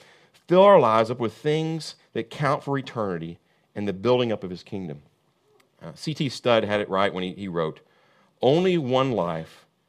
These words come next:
'twill soon be past. Only what's done for Christ will last." We sometimes hear about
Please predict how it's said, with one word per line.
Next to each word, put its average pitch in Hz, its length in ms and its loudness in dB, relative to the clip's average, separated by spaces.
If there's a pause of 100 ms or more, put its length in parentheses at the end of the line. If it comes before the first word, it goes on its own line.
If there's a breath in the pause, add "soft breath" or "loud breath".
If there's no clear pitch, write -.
(120)
'twill 110 160 -4
soon 120 340 -6
be 117 100 -4
past. 80 600 -8 (920)
Only 127 300 -2
what's 104 240 -4
done 98 300 -6
for 85 160 -14
Christ - 640 -10 (1080)
will 78 140 -8
last." 73 500 -14 (1700)
We 92 100 -12
sometimes 95 580 -4
hear 95 180 -2
about 85 360 0